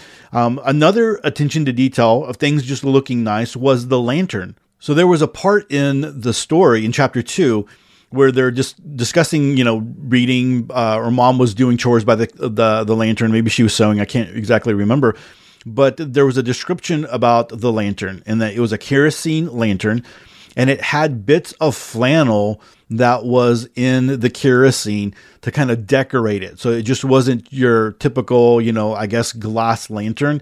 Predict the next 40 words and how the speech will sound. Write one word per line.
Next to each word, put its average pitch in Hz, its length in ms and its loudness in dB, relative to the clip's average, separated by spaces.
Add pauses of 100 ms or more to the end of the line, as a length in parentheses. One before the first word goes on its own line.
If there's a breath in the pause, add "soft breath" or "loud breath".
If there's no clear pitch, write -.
(380 loud breath)
but 117 140 -4
there 127 120 2
was 127 180 2
a, 120 200 0
you 135 120 0
know, 117 100 2
it 123 320 -2
made 127 320 2
it 143 140 0
look 123 360 0
nice. 143 480 0
There's 110 120 -2
just 113 160 -4
a 117 40 2
little 123 300 2
bit 135 300 4
extra 131 460 -2
attention 117 560 0
to 117 120 -6
detail. 110 560 0 (560 loud breath)
Sometimes 147 460 0
we 143 100 2
think 135 220 -6
about 120 340 0
being 120 280 -2
off 110 260 0
grid. 120 300 2
We 104 100 -4
just 101 160 -10
want 120 160 0
it 101 60 -12
functional 120 720 2
and 107 120 -4
that's 110 240 -4
it. 127 240 4 (480 loud breath)
But 127 80 -6
there's 117 140 0
nothing 143 340 2
wrong 135 380 2
with 113 300 0